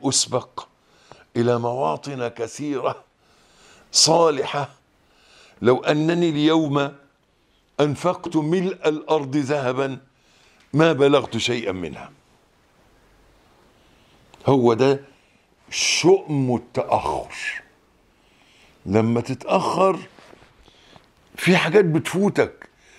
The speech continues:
الحاجات اللي بتفوتك دي لا تستدرك. لسه، آه، أمس لقيت، يعني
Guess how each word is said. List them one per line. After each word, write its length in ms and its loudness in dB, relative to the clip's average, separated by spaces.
الحاجات 460 2
اللي 220 2
بتفوتك 580 -2
دي 440 -6
لا 600 2
تستدرك. 1120 -4
لسه، 560 -2
آه، 220 -6
أمس 480 -4
لقيت، 520 -6
يعني 560 -6